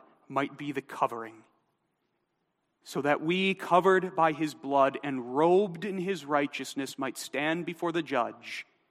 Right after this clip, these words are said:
hear that verdict. Innocent. Righteous.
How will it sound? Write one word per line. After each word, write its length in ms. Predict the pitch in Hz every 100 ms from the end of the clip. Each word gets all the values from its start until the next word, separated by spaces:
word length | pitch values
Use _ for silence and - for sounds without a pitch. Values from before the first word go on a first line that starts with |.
| _ _ _ _ _ _ _ _ _ _ _ _ _ -
hear 100 | 139
that 200 | 135 123
verdict. 460 | 127 113 101 _ - - _ _ _ _ _ -
Innocent. 560 | 123 107 - 95 - - _ _ _ _ _
Righteous. 800 | 123 117 - - - - -